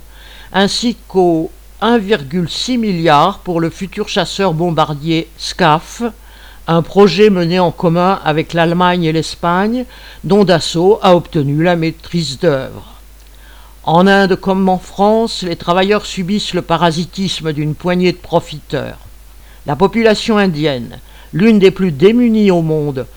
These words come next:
aurait des besoins bien plus élémentaires à satisfaire que de voir l'État équipé en Rafale. Et en France,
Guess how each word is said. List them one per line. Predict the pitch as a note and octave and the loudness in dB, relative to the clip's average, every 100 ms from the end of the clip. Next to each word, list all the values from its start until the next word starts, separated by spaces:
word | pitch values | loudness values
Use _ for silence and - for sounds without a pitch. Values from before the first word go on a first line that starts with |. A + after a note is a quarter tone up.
| - - - | -20 -20 -2
aurait | F#3 G3 | 2 4
des | G#3 A3 | 4 6
besoins | G#3 G3 G3+ F#3 | 4 4 2 0
bien | C#3 D3 G3 A#3 | -2 -2 0 0
plus | G3+ A#3 | -2 0
élémentaires | G#3+ G3+ F#3 F3 G3 F#3+ | 2 2 0 -2 0 2
à | E3 | 2
satisfaire | F#3 E3+ E3 - F3+ F#3+ F3 | 0 -8 -8 -8 -2 0 0
que | - | -2
de | E3 | -4
voir | D3 D#3+ D3+ | 0 0 2
l'État | F3 F3+ F#3+ E3 F3 | 0 -2 0 0 0
équipé | F3 - E3 - D#3 | -4 -6 -8 -2 0
en | C#3+ | 0
Rafale. | C3+ C3+ - C3 F#2 F#2 - - - - - - - - | -2 -4 -2 -6 -6 -12 -20 -20 -20 -20 -20 -20 -20 -6
Et | D3 | 0
en | D#3 | 0
France, | - F#3 G3+ A3 - - | 0 2 4 2 -2 -12